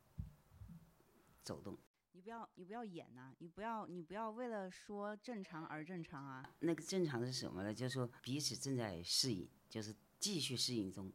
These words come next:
Speaker 2: 其实没有猫，我们俩就不需要有这个适应过程，是吧？
Speaker 1: 其实我没有猫，我觉得跟他两个就没，真的没什么，好像没有什么。但是通过猫也折射出
Speaker 2: 嗯。
Speaker 1: 我们的好多对事物的认识。
Speaker 2: 哎呦，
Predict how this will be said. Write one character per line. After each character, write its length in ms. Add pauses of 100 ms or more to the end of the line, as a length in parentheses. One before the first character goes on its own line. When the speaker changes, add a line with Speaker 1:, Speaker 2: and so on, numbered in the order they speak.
Speaker 2:
其 160
实 300
没 120
有 100
猫， 220
我 160
们 100
俩 220
就 120
不 140
需 140
要 140
有 80
这 100
个 100
适 140
应 120
过 140
程， 200
是 80
吧？ 140 (480)
Speaker 1:
其 80
实 120
我 160
没 200
有 100
猫， 140
我 180
觉 100
得 80
跟 160
他 140
两 180
个 80
就 140
没， 140
真 180
的 80
没 80
什 180
么， 120
好 160
像 160
没 200
有 160
什 140
么。 320 (720)
但 140
是 420 (180)
通 160
过 120
猫 260
也 140
折 360
射 200
出 340 (280)
Speaker 2:
嗯。 340
Speaker 1:
我 120
们 140
的 120
好 180
多 520 (640)
对 140
事 200
物 120
的 120
认 220
识。 220 (420)
Speaker 2:
哎 80
呦， 120